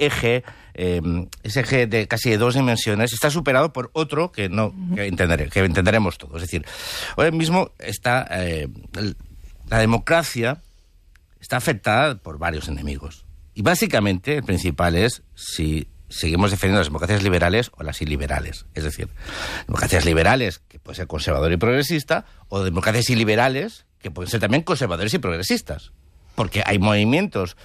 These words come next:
políticos que se sitúan en el ámbito conservador que son profundamente liberales a muchos aspectos de las libertades de los individuos. Y hay movimientos que se sitúan en el ámbito progresista que son iliberales en los, en la defensa de las libertades de los individuos. Por lo tanto, cuando Ciudadanos se sitúa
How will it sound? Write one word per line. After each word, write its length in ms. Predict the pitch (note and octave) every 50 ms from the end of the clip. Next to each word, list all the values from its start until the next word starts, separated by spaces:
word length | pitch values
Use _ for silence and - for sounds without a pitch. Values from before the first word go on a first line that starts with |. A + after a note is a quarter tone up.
| - - - -
políticos 560 | - - A2 E3 F#3 F#3+ G3+ C#3+ G#2+ G2 -
que 100 | - G2+
se 120 | E2+ F2+ D#2+
sitúan 240 | D#2+ D#2 D3 D#3+ C#3
en 40 | G2+
el 60 | F2
ámbito 280 | F2+ F2+ G2 E2+ G2
conservador 480 | G2 A2 A2 C3+ C#3 C3+ C#3+ D3 F3 G3+
que 100 | - -
son 160 | A#2+ - A#2+
profundamente 480 | A2 A2+ G2+ - F#2 F2 E2 D#2+ D2+ F2
liberales 640 | D#2+ D#2+ E2+ G#2 D3 E3+ D#3+ F#2 D#2 - - _ _ _ _ - _ _ _
a 60 | -
muchos 320 | D2 D#2+ C#2 - D#2 D2 D2+
aspectos 500 | D2+ - - E2 C#2+ - D2 D2+ - -
de 80 | -
las 80 | D2 C#2+
libertades 360 | D2+ D#2 D#2 C#2 - E2+ D#2+
de 40 | E2+
los 80 | F2
individuos. 520 | G2+ A#2 C3 C#3 C#3+ A2+ D#2 C#2 C#2 - - - - - - - -
Y 60 | -
hay 120 | F#2 F#2
movimientos 460 | E2 F#2 F#2 F#2 F#2 C3+ F3 C#3+ B2 -
que 100 | - D2+
se 40 |
sitúan 240 | C#2 - - A2 G2+
en 60 | E2+
el 80 | D2+ D2
ámbito 280 | E2+ F2 D#2+ D2+ - E2
progresista 560 | G2 B2 C#3 D#3 - - F#3+ F3 - G#3+ G#3+
que 120 | - G#2+
son 160 | A2 C3 C#3+ -
iliberales 760 | - C3 B2+ B2 G#2+ A2 B2 E3+ G3 G3 F2 D#2 - - _ _ - _ _ _ _ _ _ _ _ - _
en 100 | G2 F#2+
los, 220 | F#2 E2+ G2 -
en 80 | - F#2+
la 80 | F#2
defensa 340 | F#2 F2+ - F#2 F2 - A2+
de 60 | G#2+ G2+
las 160 | G2+ G2 F#2
libertades 300 | G2 F#2 F2 - G2 F#2
de 60 | F#2
los 80 | E2+ -
individuos. 380 | F#2+ F2 D#2+ D#2+ D2 C#2+ D2+ -
Por 100 | - F3
lo 60 | G#3
tanto, 340 | G3 F3+ F3 C#3+ A#2+ B2+ - - - - - - -
cuando 220 | - C3 A2+ A#2+
Ciudadanos 340 | A2+ - A2+ A#2 C#3+ F3+ G#3+
se 80 | F#3+ F#3+
sitúa 440 | D#3 D#3 D#3 A#2+ E3 E3+ B2 E2